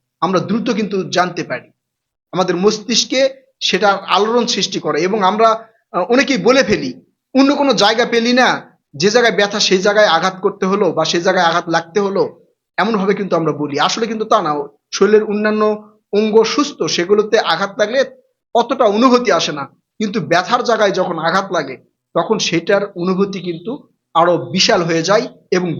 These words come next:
বেদনাদায়ক হয়। তাই অন্যান্য মাসে এ ধরনের ঘটনা ঘটলেও সেটা আমাদের কাছে, আহ, হয়তো মানে এতটা বেদনাদায়ক নয়। প্রত্যেকটা ঘটনাই অনাকাঙ্ক্ষিত, প্রত্যেকটা ঘটনাই যেন,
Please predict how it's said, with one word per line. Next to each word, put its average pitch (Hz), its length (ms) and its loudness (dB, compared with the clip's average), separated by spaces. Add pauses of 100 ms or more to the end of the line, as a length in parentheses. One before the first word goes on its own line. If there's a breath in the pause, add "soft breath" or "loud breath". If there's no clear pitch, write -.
বেদনাদায়ক 180 600 2
হয়। 123 200 -12 (560)
তাই 240 140 2
অন্যান্য 247 420 2
মাসে 233 320 2
এ 220 80 6
ধরনের 226 260 0
ঘটনা 185 340 -2
ঘটলেও 185 400 2
সেটা 208 240 -4
আমাদের 190 280 -2
কাছে, 196 340 0 (400 soft breath)
আহ, 170 240 2
হয়তো 226 680 2 (400)
মানে 208 360 0
এতটা 285 320 2
বেদনাদায়ক 214 640 2
নয়। 131 220 -8 (400)
প্রত্যেকটা 269 400 0
ঘটনাই 214 360 -4
অনাকাঙ্ক্ষিত, 175 600 -2 (760)
প্রত্যেকটা 214 760 0
ঘটনাই 190 720 -2 (120)
যেন, 175 380 0